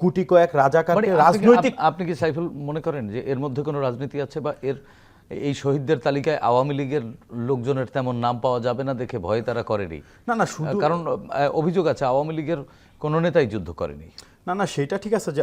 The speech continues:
Speaker 1: আওয়ামী লীগের তো দোষ আছে, কিন্তু আমার কথা হচ্ছে গত চুয়ান্ন বছরে এতগুলো সরকার আসলো, কোনো সরকারই তো পারলো না যে আমরা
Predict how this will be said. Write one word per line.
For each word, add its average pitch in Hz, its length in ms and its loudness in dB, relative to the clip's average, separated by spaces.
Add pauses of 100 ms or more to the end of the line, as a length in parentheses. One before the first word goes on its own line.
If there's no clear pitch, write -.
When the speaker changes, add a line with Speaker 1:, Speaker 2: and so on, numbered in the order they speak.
Speaker 1:
আওয়ামী 147 400 -2
লীগের 180 440 -2
তো 196 80 -4
দোষ 175 240 0
আছে, 120 220 -6
কিন্তু 127 180 -8
আমার 123 200 -6
কথা 156 180 -2
হচ্ছে - 240 -4
গত 123 220 -2
চুয়ান্ন 143 380 -6
বছরে 156 320 -4
এতগুলো 151 360 -6
সরকার 123 360 -4
আসলো, 110 400 -10 (840)
কোনো 247 200 4
সরকারই 240 320 2
তো 160 120 -4
পারলো 110 300 -6
না - 180 -20 (1160)
যে 131 120 -2
আমরা 147 440 2